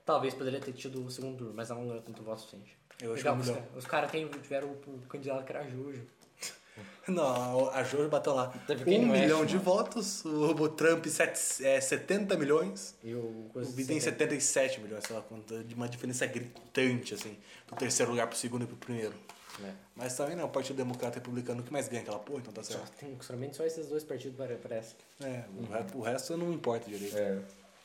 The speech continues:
Speaker 1: É, qual que foi a, foi a ordem? Foi Democrata, Republicano, Partido Libertário e Partido Verde.
Speaker 3: O Partido Verde é o do quem?
Speaker 1: Partido Verde é o partido esquerdista, cara.
Speaker 2: O Green Party. É tipo um Greenpeace, eu acho.
Speaker 1: É igual o Partido Verde brasileiro, eu acho.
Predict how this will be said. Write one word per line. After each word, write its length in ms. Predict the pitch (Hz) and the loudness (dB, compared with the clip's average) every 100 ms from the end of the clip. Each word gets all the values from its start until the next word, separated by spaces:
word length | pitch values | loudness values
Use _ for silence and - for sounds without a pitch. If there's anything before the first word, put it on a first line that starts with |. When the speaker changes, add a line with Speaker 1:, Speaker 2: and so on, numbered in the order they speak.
| - _ _ _ - | -20 _ _ _ -4
Speaker 1:
É, 260 | 139 139 117 - | 0 0 0 0
qual 140 | 143 | -2
que 60 | 143 | 0
foi 100 | 143 | 0
a, 60 | 135 | 0
foi 160 | 139 127 | 2 2
a 60 | |
ordem? 220 | 123 120 107 | 2 0 -2
Foi 360 | 127 120 117 - - - - - _ _ _ _ _ _ _ | -2 0 -2 -6 -18 -20 -20 -20 _ _ _ _ _ _ _
Democrata, 540 | 123 127 127 175 202 196 | -4 -4 -2 -2 0 -2
Republicano, 1040 | 185 160 175 170 - 185 214 220 214 208 | -4 -2 0 0 2 2 2 0 -2 -2
Partido 280 | 175 160 165 | -2 -4 -4
Libertário 440 | 160 165 170 170 | 0 0 2 -2
e 20 | |
Partido 320 | 180 170 - 139 | -2 -6 -6 -4
Verde. 400 | 143 123 - - _ _ - | -4 -4 -6 -14 _ _ -18
Speaker 3:
O 60 | |
Partido 440 | - 131 123 123 131 | 0 2 2 2 4
Verde 220 | 139 143 | 6 6
é 40 | |
o 60 | 143 | 4
do 140 | 117 | 4
quem? 300 | 120 151 156 123 - - - | 0 2 2 0 -8 -18 -8
Speaker 1:
Partido 300 | 123 - 135 | -8 -8 -6
Verde 160 | 143 165 | -4 -4
é 20 | |
o 20 | |
partido 280 | 202 196 - | -4 -6 -8
esquerdista, 440 | - 247 226 220 | -6 -6 -6 -10
cara. 300 | - 202 185 - | -6 -6 -6 -8
Speaker 2:
O 40 | |
Green 200 | 120 156 | -6 -6
Party. 440 | 143 147 139 135 120 - | -2 0 2 0 -4 -10
É 80 | 120 | -12
tipo 260 | - - | -12 -6
um 460 | 156 151 135 120 123 | -4 -4 -6 -8 -8
Greenpeace, 560 | 135 139 123 139 127 123 | -6 -8 -8 -6 -4 -2
eu 100 | 117 | -4
acho. 200 | - - - | -8 -18 -10
Speaker 1:
É 80 | 123 | -8
igual 200 | 117 117 | -4 -2
o 20 | |
Partido 380 | 170 156 160 156 | 0 0 0 -4
Verde 260 | 143 160 156 | -2 -2 2
brasileiro, 480 | 160 127 135 135 | 0 0 -2 0
eu 80 | 110 | 0
acho. 180 | 110 - | -2 -6